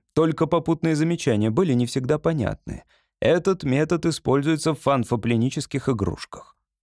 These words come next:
Когда в следующий раз вам будут покликировать или демартонировать зубы, подумайте о бактериум цианогенум и скромной роли, которую она играет.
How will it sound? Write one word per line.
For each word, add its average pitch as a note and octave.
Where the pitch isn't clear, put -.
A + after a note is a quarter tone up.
Когда B2
в B2+
следующий B2
раз A#2+
вам A#2+
будут A#2+
покликировать A#2
или A#2
демартонировать A#2+
зубы, D#3
подумайте G#3
о G3
бактериум D#3+
цианогенум C#3
и -
скромной D#3+
роли, A#2
которую C3
она A2+
играет. -